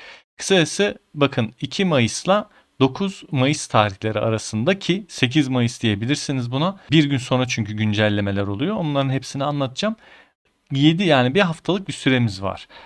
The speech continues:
Burada ne kadar çok puan toplarsak da ilerleyen dönemlerde Linea'nın önemli test aşamasından mainnet'e geçtiğinde önemli bir kazanç sağlatabileceğini düşündüğüm testnetlerden bir tanesi.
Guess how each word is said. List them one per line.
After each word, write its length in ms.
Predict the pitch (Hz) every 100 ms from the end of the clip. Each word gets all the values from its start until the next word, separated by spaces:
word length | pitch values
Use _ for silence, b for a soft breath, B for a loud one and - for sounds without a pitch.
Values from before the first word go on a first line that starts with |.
| B _
Burada 240 | 175 196 190
ne 120 | 208
kadar 360 | - 220 202 -
çok 220 | - -
puan 260 | 143 131
toplarsak 640 | 123 - - 143 - 123 -
da 60 |
ilerleyen 560 | 160 135 139 143 156 143
dönemlerde 640 | 127 120 110 104 107 147
Linea'nın 480 | 123 127 139 110 139 B B B -
önemli 580 | 127 139 139 156 165 -
test 320 | - 147 -
aşamasından 640 | 139 - 123 123 127 120 120
mainnet'e 500 | 117 135 135 123 120
geçtiğinde 680 | 120 123 - 120 123 165 - b b
önemli 460 | - 123 127 139 143
bir 200 | 135 139
kazanç 440 | - 120 120 139
sağlatabileceğini 1000 | - - 117 120 123 123 113 107 113 135 120
düşündüğüm 540 | - 117 104 110 160 b b b
testnetlerden 760 | - 180 - 113 - 110 160 160
bir 100 | 147
tanesi. 540 | 117 98 98 - 202